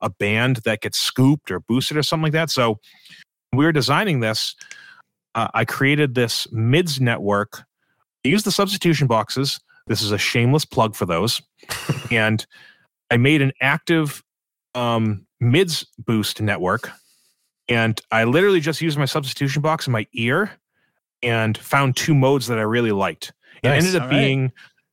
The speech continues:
Speaker 1: ended up getting it into a program called Spice, which is like a, you know, you make your, um, schematic and then it'll tell you based off all the information what the E Q is, what the gain
Speaker 2: Oh,
Speaker 1: range
Speaker 2: nice.
Speaker 1: is, you
Speaker 3: Oh,
Speaker 1: know,
Speaker 3: okay.
Speaker 2: Very cool.
Speaker 1: s-, slew rate, all of that type of nerd
Speaker 3: Es-,
Speaker 1: stuff, right?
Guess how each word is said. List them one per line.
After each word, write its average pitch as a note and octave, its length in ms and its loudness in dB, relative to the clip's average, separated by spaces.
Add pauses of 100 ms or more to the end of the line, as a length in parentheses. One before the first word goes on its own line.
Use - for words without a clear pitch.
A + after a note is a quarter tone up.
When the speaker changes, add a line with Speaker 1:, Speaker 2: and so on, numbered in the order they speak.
(160)
Speaker 1:
ended E3 180 2
up - 40 -14
getting C#3+ 240 2
it C3+ 80 0
into B2+ 420 2
a A2+ 120 0
program A#2 340 -2
called A#2 220 -2
Spice, - 460 -4
which - 160 -4
is G2 140 -2
like F#2+ 180 -2
a, F#2 140 0
you G2 100 -2
know, F#2 140 0
you F#2 140 -2
make G2 220 -2
your, F#2 240 2
um, E2+ 320 -2 (640)
schematic G2+ 340 2
and G2+ 80 -2
then F#2 60 0
it'll F#2 100 0
tell - 300 0
you F#2 180 0
based F#2+ 340 0
off F#2 200 -2
all F#2 100 2
the F#2+ 100 -4
information F2+ 600 -2 (220)
what - 160 0
the G2 160 -4
E F2+ 40 -4
Q E2+ 300 -2
is, D2 320 -4
what F#2 160 0
the G2 80 -2
gain F#2+ 240 0
Speaker 2:
Oh, F#2+ 120 4
Speaker 1:
range D#2+ 280 2
Speaker 2:
nice. D#2 120 0
Speaker 1:
is, D#2 120 -4
you E3+ 80 -2
Speaker 3:
Oh, D#3+ 120 4
Speaker 1:
know, F2+ 140 4
Speaker 3:
okay. C3 220 -4
Speaker 2:
Very C#3 140 -2
cool. G#2+ 140 -2
Speaker 1:
s-, F2+ 180 -6
slew F#3 420 2
rate, A2 320 -2
all B2 160 0
of B2+ 80 0
that B2 160 -2
type A#2 180 -4
of G#2+ 80 -4
nerd G#2 140 -2
Speaker 3:
Es-, D#3 160 0
Speaker 1:
stuff, - 120 -6
right? - 20 0